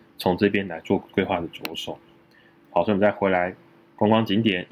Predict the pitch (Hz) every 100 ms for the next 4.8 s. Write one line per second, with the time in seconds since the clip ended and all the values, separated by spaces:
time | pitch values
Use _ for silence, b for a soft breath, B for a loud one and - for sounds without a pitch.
0 | - 95 95 - 95 101 101 90 80 -
1 | - - - 117 104 101 95 90 92 107
2 | 113 113 82 - _ _ _ _ - 98
3 | 90 82 98 90 87 98 95 98 - b
4 | b b _ _ 92 85 78